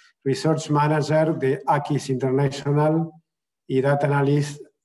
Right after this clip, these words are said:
anal-, analyst en Istrato Geosystem.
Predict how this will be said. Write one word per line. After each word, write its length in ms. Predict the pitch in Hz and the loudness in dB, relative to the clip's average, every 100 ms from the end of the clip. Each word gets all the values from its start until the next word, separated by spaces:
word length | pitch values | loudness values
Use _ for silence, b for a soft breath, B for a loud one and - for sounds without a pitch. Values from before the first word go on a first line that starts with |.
| - - | -12 -4
anal-, 540 | 135 147 151 170 - - | 0 0 0 -2 -10 -6
analyst 600 | 151 156 147 139 - - | -2 0 0 -2 -4 -6
en 460 | 135 127 - - _ _ | -4 -2 -6 -12 _ _
Istrato 680 | - 139 - 147 143 - 135 | -2 0 -2 -2 -2 0 -2
Geosystem. 880 | 117 123 - 110 - 107 104 101 | -2 -4 -6 -12 -12 -16 -14 -16